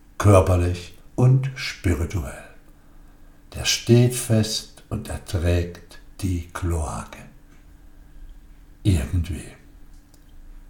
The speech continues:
Wenn dieses Stillstehen beendet wird, und hey, das ist eine Entscheidung,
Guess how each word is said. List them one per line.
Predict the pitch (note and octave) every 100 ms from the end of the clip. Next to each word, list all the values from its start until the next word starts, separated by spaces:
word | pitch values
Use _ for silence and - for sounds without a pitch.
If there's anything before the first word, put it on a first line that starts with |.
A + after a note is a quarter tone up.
| - - - - -
Wenn | G2
dieses | G#2+ G#2+ A#2+ - - -
Stillstehen | - - D3+ E3 - - C3+ C3 B2+
beendet | C#3 A#2+ B2 A#2 - -
wird, | - - - - - - - - - - -
und | - - -
hey, | G2+ G2 D#2+ - - - - - - -
das | - -
ist | F#2+ -
eine | G2+ F#2+ G2+ -
Entscheidung, | G2 - A2 A2+ -